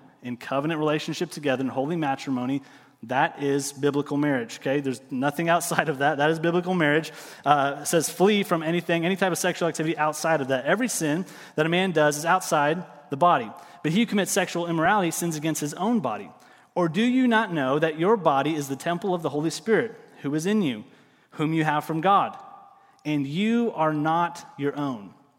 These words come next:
I'll come back to that. "For you were bought at a price. Therefore, glorify God in your body and in your spirit, which are God's."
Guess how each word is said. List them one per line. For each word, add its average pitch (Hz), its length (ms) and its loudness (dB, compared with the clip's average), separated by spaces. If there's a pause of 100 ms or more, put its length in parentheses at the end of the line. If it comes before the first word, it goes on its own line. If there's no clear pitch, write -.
(1800)
I'll 123 60 -12
come 135 120 -6
back 127 180 0
to 117 80 -10
that. - 360 -16 (240)
"For - 80 -6
you 165 120 2
were 165 60 4
bought 175 220 8
at 196 80 2
a 185 40 0
price. 165 300 2
Therefore, 165 320 2
glorify 156 920 2
God 139 520 0
in 147 120 0
your 151 160 2
body 156 400 4
and 139 140 -2
in 151 100 0
your 170 120 -2
spirit, 196 540 -2 (320)
which 165 400 -4 (100)
are 139 440 0 (180)
God's." 127 440 -4